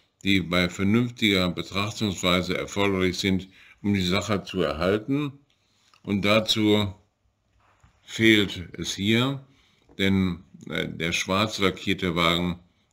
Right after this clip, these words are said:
ist n-, nicht mehr eine notwendige Aufwendung. Dann kommt als viertes ein Anspruch auf Verwendungsersatz nach neun sechsundneunzig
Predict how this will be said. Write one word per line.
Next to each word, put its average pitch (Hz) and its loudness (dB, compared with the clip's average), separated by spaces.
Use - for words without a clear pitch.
ist 90 -4
n-, 87 -2
nicht 95 -2
mehr 90 2
eine 82 -2
notwendige 87 0
Aufwendung. 76 -6
Dann 135 2
kommt 135 4
als 87 -2
viertes 104 0
ein 92 2
Anspruch 110 0
auf 90 0
Verwendungsersatz 98 2
nach 90 0
neun 92 2
sechsundneunzig 120 0